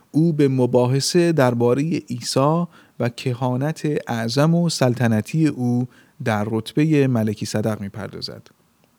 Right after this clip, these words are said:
ظاهراً یهودیان آن زمان در پی آن بودند که مسیحیان از پذیرش این موضوع که عیسی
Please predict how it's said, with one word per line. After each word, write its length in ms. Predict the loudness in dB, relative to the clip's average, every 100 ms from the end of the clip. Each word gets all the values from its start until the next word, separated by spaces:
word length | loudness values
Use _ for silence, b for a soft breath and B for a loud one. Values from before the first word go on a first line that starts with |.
| _ -6
ظاهراً 580 | -2 0 2 2 2 0 b b b
یهودیان 640 | 0 2 2 2 4 4
آن 280 | 2 0 0
زمان 420 | 0 0 2 2
در 180 | 0 -2
پی 220 | 0 -2
آن 200 | 0 0
بودند 460 | 0 -2 -6 -8 -10 -14 b b
که 120 | -2 0
مسیحیان 880 | 2 0 0 -2 0 2 2 0 0
از 280 | -2 -4 -4
پذیرش 580 | -4 -2 0 0 -2 -4
این 180 | 0 2
موضوع 480 | 4 2 0 -6 -8 -4
که 140 | -6 -6 -6
عیسی 480 | -4 -2 2 4